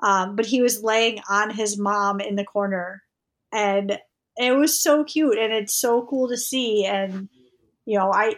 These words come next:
I actually hope that they do a whole special on all the babies that they talked about on season one on this season, because,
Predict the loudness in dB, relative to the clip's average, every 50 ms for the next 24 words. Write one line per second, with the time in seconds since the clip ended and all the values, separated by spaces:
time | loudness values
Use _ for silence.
0 | -2 0 0 2 2 0 0 -2 -2 -2 0 0 0 2 2 0 0 0 0 -2
1 | 0 2 2 0 0 2 2 2 2 0 0 2 2 2 2 2 0 0 0 0
2 | -2 0 0 0 0 0 0 -2 -2 -2 -2 0 0 0 -2 -2 -6 -6 -2 2
3 | 4 4 4 2 2 2 2 2 2 0 -2 0 0 0 0 2 0 0 0 0
4 | 0 0 -2 -4 -2 0 0 0 0 0 -2 -6 -10 _ -4 -2 0 0 0 -2
5 | -2 -2 0 0 0 0 0 0 0 0 0 -2 -4 -6 -8 -12 _ _ _ _
6 | _ _ _ _ _ _ -4 -2 -2 0 0 0 0 0 0 -2 -2 -4 -4 -4
7 | -4 -6 -8 -10 -8 -8 -6 -4 -2 0 0 2 2 0 0 -2 -2 -2 -2 -2
8 | -2 -4 -4 -8